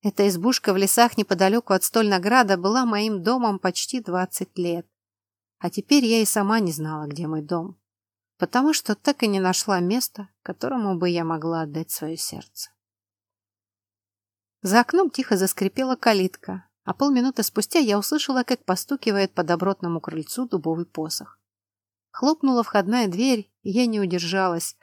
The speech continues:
выбежала из горницы в сени, чтобы увидеть, как седой, с длинной окладистой бородой старик, покряхтывая, сгружает на пол потемневший от времени плетёный кузовок.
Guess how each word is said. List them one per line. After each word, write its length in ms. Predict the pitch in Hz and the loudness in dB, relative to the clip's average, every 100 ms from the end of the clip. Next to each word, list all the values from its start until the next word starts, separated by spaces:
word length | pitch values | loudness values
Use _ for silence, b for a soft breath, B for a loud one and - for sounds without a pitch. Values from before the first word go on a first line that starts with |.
| b b | b b
выбежала 600 | 254 320 302 254 269 247 | 4 6 8 6 6 6
из 100 | 226 | 6
горницы 480 | 196 285 262 233 220 | 6 6 6 2 0
в 40 | |
сени, 360 | - - 320 247 | 0 4 4 4
чтобы 340 | 214 214 202 | 2 0 2
увидеть, 440 | 214 247 240 190 - b b _ _ | 2 2 2 -2 -6 b b _ _
как 200 | 240 - | -8 -4
седой, 580 | - 156 190 220 202 180 | -4 -2 0 0 0 -2
с 100 | 165 | -4
длинной 640 | 175 185 262 349 330 277 | -6 2 4 6 6 6
окладистой 600 | 240 240 254 220 - 220 | 6 6 4 4 0 2
бородой 420 | 196 196 185 233 | 4 4 6 2
старик, 560 | 233 - 196 262 277 _ b b b - | 2 2 4 4 2 _ b b b -2
покряхтывая, 880 | 165 - 214 277 - - 208 190 | -2 0 0 0 0 -2 0 0
сгружает 720 | 180 165 180 190 277 294 220 | -2 0 0 2 2 2 2
на 220 | 180 202 247 | -2 -4 -4
пол 160 | - | -6
потемневший 720 | - 185 175 160 202 262 - 147 | -4 -6 -4 -4 -2 -4 -6 -8
от 100 | - | -6
времени 500 | 180 240 233 214 - _ _ _ | -6 -4 -6 -10 -14 _ _ _
плетёный 580 | 165 151 170 180 175 | -4 -2 -4 -4 -6
кузовок. 760 | 165 170 151 156 156 165 190 _ | -6 -6 -6 -8 -8 -12 -14 _